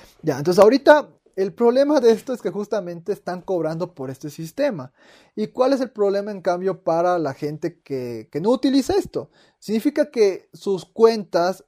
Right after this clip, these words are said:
están, sus historias están siendo vistas por seguidores fantasmas, por seguidores que, que no están viendo en realidad tus historias. Entonces va a ser, eh, de cierta manera, algo que,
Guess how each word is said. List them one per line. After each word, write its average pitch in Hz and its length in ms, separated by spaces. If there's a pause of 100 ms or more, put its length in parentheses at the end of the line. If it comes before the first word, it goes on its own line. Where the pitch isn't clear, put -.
están, 185 340
sus 220 260
historias 202 600 (340)
están 196 260
siendo 180 360
vistas 170 520 (400)
por 214 320
seguidores 170 760 (100)
fantasmas, 180 840
por 160 180
seguidores 180 540 (100)
que, 156 320 (300)
que 202 160
no 277 180
están 254 260
viendo 226 220
en 196 40
realidad 170 260
tus 196 160
historias. 202 580 (280)
Entonces 214 380
va 226 60
a 214 40
ser, 233 400 (140)
eh, 135 180
de 165 100
cierta 214 340
manera, 196 420
algo 180 540
que, 143 380